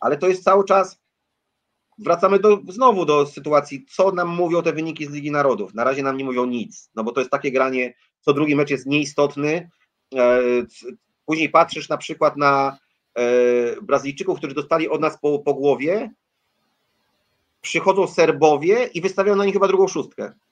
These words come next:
Na Brazylijczyków, którzy muszą się od nas odbić,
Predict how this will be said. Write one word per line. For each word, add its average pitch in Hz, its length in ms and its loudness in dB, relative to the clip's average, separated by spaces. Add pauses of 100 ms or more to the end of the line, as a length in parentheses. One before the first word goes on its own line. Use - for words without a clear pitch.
(1000)
Na 262 100 0
Brazylijczyków, 180 440 2
którzy 175 300 -2 (180)
muszą 175 200 0
się 185 120 -2
od 190 100 2
nas 180 160 0
odbić, 180 300 -4